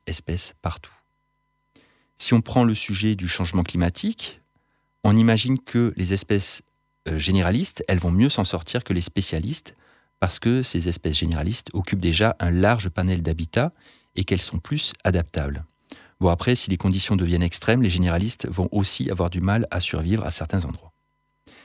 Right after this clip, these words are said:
Mais ça veut pas dire non plus que les spécialistes, elles vont disparaître. Elles peuvent aussi réagir de façon surprenante en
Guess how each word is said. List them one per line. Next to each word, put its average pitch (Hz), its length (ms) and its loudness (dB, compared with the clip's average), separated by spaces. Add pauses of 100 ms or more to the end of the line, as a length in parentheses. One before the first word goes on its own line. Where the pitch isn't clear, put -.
(140)
Mais 107 80 4
ça 107 140 6
veut 110 180 2 (460)
pas 135 100 6
dire 117 220 2
non 101 100 4
plus 160 280 -2
que 127 120 2
les 127 220 2
spécialistes, 101 560 0
elles 95 80 0
vont 98 120 2
disparaître. 87 600 -2 (420)
Elles 90 120 -2
peuvent 90 260 2
aussi 107 360 0
réagir 101 360 2
de 95 60 0
façon 92 280 -2
surprenante 87 720 -2
en 92 100 0